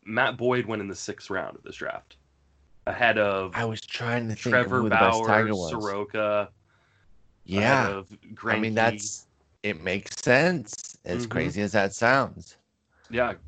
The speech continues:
Speaker 1: 'cause, I mean,
Speaker 2: So.
Speaker 1: right now, like, there are no good Royals <laughs> today.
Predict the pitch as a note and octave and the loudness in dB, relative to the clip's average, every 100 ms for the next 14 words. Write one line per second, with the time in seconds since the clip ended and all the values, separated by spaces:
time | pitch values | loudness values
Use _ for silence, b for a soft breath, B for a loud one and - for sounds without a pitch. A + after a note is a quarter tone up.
0 | - C3+ B2 C3+ C3+ F2 D3+ C#3+ B2+ B2+ | -8 -4 -2 0 4 4 2 2 2 4
1 | A#2+ A2 A#2+ A2 G#2 G2+ G#2+ A2 A2 G#2 | 0 -4 -4 -4 -4 -6 -6 -4 -2 -2
2 | G2 F#2+ F2+ E2+ G2+ F2+ E2+ D#2 E2+ D#2+ | -2 -4 -6 -8 -6 -6 -6 -8 -6 -6
3 | D#2 - - - - A3 - G#3+ - G#3 | -6 -10 -12 -10 -2 -2 0 -4 -4 -6